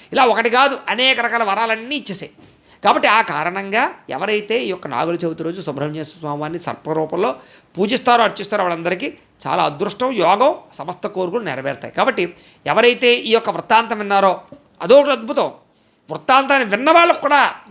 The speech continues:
పూజించిన ఫలితము, ఈ దోషాలన్నీ తొలగుతాయట. కాబట్టి ఎవరైతే ఈ వీడియో విన్నారో, మిమ్మల్ని మించిన అదృష్టవంతులు లేరు. కాబట్టి అయితే మా కోసం మీరు చిన్న పని చేయండి, కింద కామెంట్లో "ఓం కో-, సుబ్రహ్మణ్యాయ నమః" లేదా "ఓం నాగదేవతాయ నమః" అని చిన్న కామెంట్ పెడితే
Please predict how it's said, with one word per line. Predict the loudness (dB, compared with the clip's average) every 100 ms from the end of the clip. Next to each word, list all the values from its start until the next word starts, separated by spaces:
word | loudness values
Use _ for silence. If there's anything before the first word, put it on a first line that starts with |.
| -14
పూజించిన | -12 -10 -8 -8
ఫలితము, | -4 -6 -6 -6 -6
ఈ | -2
దోషాలన్నీ | -2 0 -2 -4
తొలగుతాయట. | -6 -6 -8 -10 -6
కాబట్టి | -4 -2
ఎవరైతే | -2 0 -2
ఈ | -2
వీడియో | 0 0
విన్నారో, | 0 0 -2 -4 -20 -20 -6
మిమ్మల్ని | -2 0 0
మించిన | 0 -4 -4 -2
అదృష్టవంతులు | 2 2 2 0 0 -2
లేరు. | -2 0
కాబట్టి | 0 0 -2 -4 -6 _ -6
అయితే | -2 0 0 -2
మా | 0 0
కోసం | 0 -2 -2
మీరు | -6 -4
చిన్న | -4
పని | -4 -6
చేయండి, | -4 -6 -6
కింద | -8 -8
కామెంట్లో | -4 -4 -6 -4 -4 -6 -14 -6
"ఓం | 0 0 0 -6 _ _ _
కో-, | -4 -4
సుబ్రహ్మణ్యాయ | -2 0 0 0 0 0 -2
నమః" | -6 -8
లేదా | -6 -2 -2
"ఓం | -2 -2
నాగదేవతాయ | -4 -2 -2 -4 -6 -8 -8
నమః" | -10 -10
అని | -10
చిన్న | -14 _ -10 -10
కామెంట్ | -6 -2 0 0 -4
పెడితే | -6 -6 -6 -8